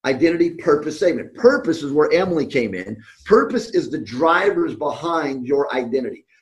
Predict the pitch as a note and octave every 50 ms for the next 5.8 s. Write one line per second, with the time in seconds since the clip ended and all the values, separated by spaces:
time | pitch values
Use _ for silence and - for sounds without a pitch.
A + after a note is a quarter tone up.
0 | _ _ - - - - - - G3 A3 A3+ - A3+ - - - - F3 D#3+ -
1 | A#2 E3 D#3+ C#3+ C#3+ D3+ D3 D3 C#3 B2+ A2 F#2+ D#2+ - B2+ B2+ B2+ - - C#3+
2 | B2+ G#2+ B2 D#3 D3+ D3 D3 D3 C3 G#2+ F#2+ G2+ B2+ B2 - - - C#3 C#3 C#3
3 | D3+ D#3 D#3 D3+ D3+ - C3+ A#2+ G#2+ - - - _ _ - - - A#2 A#2+ -
4 | - - A2+ G#2+ - - D3+ C3+ C#3+ D3 C#3+ - - A#2 A#2 - - C3 C3 B2
5 | B2+ C#3+ D#3+ F#3+ G#3 A3+ A3+ A3+ G3+ - C#3 E3 F3 E3 D3